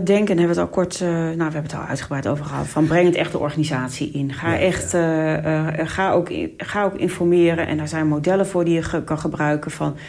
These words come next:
Speaker 1: eh, nou, dit, dit is onderdeel van mijn werk. Dit wordt, eh, eh, nog meer wetgeving. We moeten hier aan voldoen. En dat kan ik niet alleen. Eh, en daar zijn heel veel, eh, plekken in de organisatie, eh, die daarvoor nodig zijn. En laten we dat in kaart brengen.
Speaker 2: Ja.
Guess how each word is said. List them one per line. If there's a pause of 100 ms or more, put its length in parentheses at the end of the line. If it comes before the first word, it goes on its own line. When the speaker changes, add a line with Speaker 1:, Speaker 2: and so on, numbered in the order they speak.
(360)
Speaker 1:
eh, (100)
nou,
dit,
dit
is
onderdeel
van
mijn
werk.
Dit
wordt,
eh, (100)
eh, (220)
nog
meer
wetgeving.
We
moeten
hier
aan
voldoen. (340)
En
dat
kan
ik
niet
alleen. (420)
Eh,
en
daar
zijn
heel
veel,
eh, (100)
plekken
in
de
organisatie, (600)
eh, (100)
die
daarvoor
nodig
zijn.
En
laten
we
dat
in
kaart
brengen. (180)
Speaker 2:
Ja.